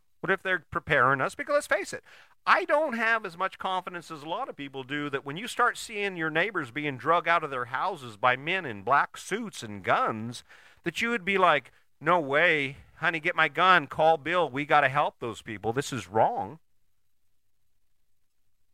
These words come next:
My bet is, given where we're at and our lack of connection to each other and, and the lack of empathy, let's just face it, "Oh, that ain't gonna happen to me."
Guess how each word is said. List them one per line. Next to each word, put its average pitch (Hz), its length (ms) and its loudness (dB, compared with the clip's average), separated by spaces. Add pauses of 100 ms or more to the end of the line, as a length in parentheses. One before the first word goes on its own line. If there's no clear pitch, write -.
(1600)
My 170 120 4
bet 190 320 4
is, 120 240 -2
given 170 380 -2
where 165 200 6
we're 139 240 4
at 196 260 2
and 131 80 -8
our 127 160 4
lack 139 360 2
of 120 140 -8
connection 123 600 -4
to 143 60 -6
each 123 180 -4
other 147 280 2
and, 135 160 -4 (200)
and 147 140 -4
the 131 40 -2
lack 123 280 4
of 95 80 -16
empathy, 339 340 -4
let's 131 220 0
just 175 200 -10
face 170 300 -2
it, 123 80 -4
"Oh, 196 140 -2
that 160 160 2
ain't 156 140 -4
gonna - 180 -6
happen - 260 -18
to 62 80 -20
me." 113 320 -16